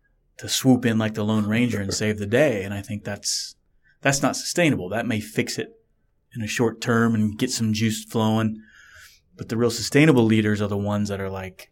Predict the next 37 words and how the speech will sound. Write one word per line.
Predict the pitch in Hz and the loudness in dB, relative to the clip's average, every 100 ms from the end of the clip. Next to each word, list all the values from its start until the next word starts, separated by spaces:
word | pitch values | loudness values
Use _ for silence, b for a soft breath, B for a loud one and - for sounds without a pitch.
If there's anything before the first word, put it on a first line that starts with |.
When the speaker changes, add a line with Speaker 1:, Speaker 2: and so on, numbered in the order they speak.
| - | -12
Speaker 1:
"Hey, | 120 | -6
it | 110 | -2
ain't | 110 | -2
about | 101 110 - 98 | 0 -2 -2 -8
me. | 95 98 - - | -10 -10 -12 -16
It's | - | -12
about | - 90 - | -10 -10 -12
the | |
team. | - 127 120 110 | 0 4 4 2
It's | 104 | -2
about | 95 92 92 160 147 - - - _ _ _ _ - | -6 -8 -8 -12 -16 -16 -18 -20 _ _ _ _ -14
how | 104 107 | -8 -6
do | 104 | -6
we, | 95 92 92 - _ _ _ _ | -8 -10 -14 -20 _ _ _ _
how | - 131 | -4 -2
do | |
we | 113 | 0
get | 110 113 | 0 -4
the, | - 98 - b b b b | -8 -10 -12 b b b b
the | 110 | -2
guys | 113 113 | 2 2
in | 110 | 0
the | 104 | -2
front | 120 104 | -2 -2
line | 107 127 113 104 104 - _ _ _ _ _ _ _ _ | 2 4 4 2 -4 -8 _ _ _ _ _ _ _ _
to | - | -4
make | 107 104 - | -2 -2 -4
things | 101 90 | -8 -6
happen," | 110 120 123 - _ - | -6 -6 -8 -16 _ -6
right? | 71 82 | -4 -2
Speaker 2:
Mm-hmm. | |
Speaker 1:
'Cause | 80 | 0
that's | 117 117 120 | 0 0 0
where | 123 | 2
it | 139 | 2
is | 107 | 0
happening. | - 95 87 87 | -4 -10 -12 -20